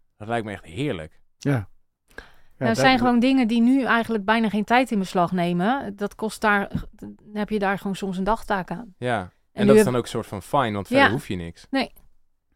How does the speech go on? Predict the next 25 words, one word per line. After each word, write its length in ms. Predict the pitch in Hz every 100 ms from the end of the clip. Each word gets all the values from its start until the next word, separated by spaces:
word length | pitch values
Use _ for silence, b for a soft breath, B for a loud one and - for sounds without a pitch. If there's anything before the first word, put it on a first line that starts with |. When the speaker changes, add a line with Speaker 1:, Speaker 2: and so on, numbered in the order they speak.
| _ _ _
Speaker 3:
En, 200 | - 226
en 320 | - 226 202
kijk, 200 | - 226
nu 60 | 208
hebben 200 | 202 202
wij, 240 | 208 208 208 202 202 196 208
eh, 60 |
z-, 320 | 202 - -
z-, 380 | - - - 214
zelf 280 | - 220 196
de 100 | 220
luxe 300 | 208 208 -
van 140 | 196 202
een 60 | 185
eigen 220 | 196 202
wasmachine 460 | 208 226 220 214
aan 80 | 196
boord. 360 | 175 175 220 -
Maar 140 | 208
Speaker 1:
Ja. 60 | 196
Speaker 3:
anders 260 | 214 202
moet 180 | - 202
je 80 | 208
gewoon, 340 | 202 190 190
eh, 240 | 196 190